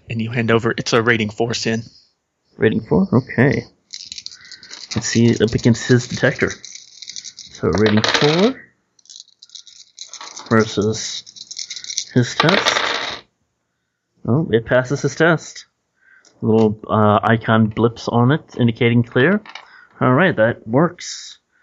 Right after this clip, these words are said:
Speaker 2: All right, slot your stick, and we're good to go.
Speaker 1: All right, and he'll do that.
Speaker 2: Okay, while you're doing that, he is, uh, boxing up the Einfield in a special case. All right. Can I get your, your thumb right there?
Speaker 1: Oh, no problem.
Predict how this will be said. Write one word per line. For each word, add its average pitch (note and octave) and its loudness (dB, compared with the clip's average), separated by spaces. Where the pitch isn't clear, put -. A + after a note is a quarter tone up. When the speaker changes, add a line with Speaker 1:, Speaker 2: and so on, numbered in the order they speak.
Speaker 2:
All B2 4
right, F3 2
slot - 0
your C3 4
stick, F#3 -2
and A#2 2
we're A2+ 4
good C#3+ 2
to D3 -4
go. E3 2
Speaker 1:
All - -4
right, - 0
and A#2 -6
he'll A2+ -6
do A#2 0
that. B2+ 0
Speaker 2:
Okay, A#2+ 2
while G#2+ -2
you're A#2 2
doing A#2 0
that, A2+ 0
he A2+ 0
is, G#2 0
uh, G2+ 0
boxing A2+ 0
up G#2+ -2
the A#2 0
Einfield A2 4
in G2 2
a F#2+ 0
special - -2
case. G#2+ 0
All G2+ -2
right. D#2+ -6
Can E3+ 2
I F3 2
get F#3 -2
your, E3 -8
your B2+ 0
thumb D3 4
right E3 2
there? E3+ 0
Speaker 1:
Oh, A#2 0
no - -8
problem. - -2